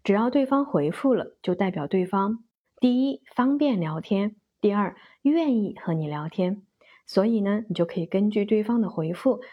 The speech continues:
自然的把话题延续下去了。如果大家在实际的操作过程中还是有一些问题，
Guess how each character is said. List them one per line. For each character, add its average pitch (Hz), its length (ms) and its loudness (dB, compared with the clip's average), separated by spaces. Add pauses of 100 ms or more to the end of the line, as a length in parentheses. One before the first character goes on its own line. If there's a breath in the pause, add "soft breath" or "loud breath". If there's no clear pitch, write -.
(120 loud breath)
自 302 240 0
然 160 300 -2
的 180 220 0
把 165 140 -6
话 180 260 -4
题 175 220 -4
延 165 280 -4
续 254 160 -2
下 220 200 0
去 190 220 -2
了。 180 200 -2 (720 soft breath)
如 190 160 2
果 196 140 0
大 196 160 -2
家 196 240 -2
在 196 260 0
实 160 260 -4
际 185 180 0
的 180 100 0
操 214 240 0
作 226 160 2
过 214 200 0
程 196 220 -2
中 185 140 -4
还 160 180 -6
是 190 160 -2
有 147 140 -2
一 151 40 -4
些 185 160 -2
问 277 220 0
题， 160 300 -4